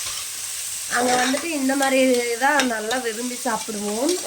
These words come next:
So பெங்களூர்ல வந்துட்டு இந்த மாதிரி வெரைட்டி வெரைட்டியா வந்துட்டு, அஹ், பிரியாணி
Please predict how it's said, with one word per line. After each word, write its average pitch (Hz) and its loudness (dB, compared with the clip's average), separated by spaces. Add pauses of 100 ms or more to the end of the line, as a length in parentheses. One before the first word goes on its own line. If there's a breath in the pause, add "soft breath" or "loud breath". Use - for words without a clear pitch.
(360)
So 262 0
பெங்களூர்ல 269 2
வந்துட்டு 254 -2
இந்த 294 4
மாதிரி 262 2
வெரைட்டி 247 2
வெரைட்டியா 247 2 (320)
வந்துட்டு, 214 -4 (920)
அஹ், 247 0
பிரியாணி 262 4